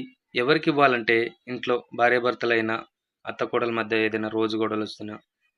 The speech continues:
ప్రేమించి మోసం చేసిన వాళ్ళకు, అటువంటికి ఇది ఒక్కసారి ఇస్తే చాలండి. కేవలం ఇరవై నాలుగు గంటల నుంచి మూడు రోజుల్లోనే మన వశమైపోతారు. దీనివల్ల మీకు ఎటువంటిది సైడ్ ఎఫెక్ట్ అనేది రాదండి.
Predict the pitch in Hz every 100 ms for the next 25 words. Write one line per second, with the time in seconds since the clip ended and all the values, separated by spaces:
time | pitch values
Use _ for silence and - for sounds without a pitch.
0 | 127 135 147 143 143 143 127 120 120 113
1 | 113 110 110 107 104 101 113 110 _ _
2 | _ _ 127 - 151 143 127 120 117 -
3 | _ _ _ - 147 143 - 131 - -
4 | 127 151 151 135 - 131 123 120 113 107
5 | 110 - 131 131 127 120 123 127 127 123
6 | 120 117 117 113 113 175 - _ _ _
7 | _ 127 120 117 110 113 113 135 117 120
8 | _ _ _ 120 117 110 104 113 107 110
9 | - 104 - _ _ _ - 147 160 147
10 | 160 123 - _ 131 131 127 - - 131
11 | 170 170 175 170 180 147 - - - 131
12 | 147 165 170 143 131 120 135 120 110 _
13 | _ _ _ 113 110 104 101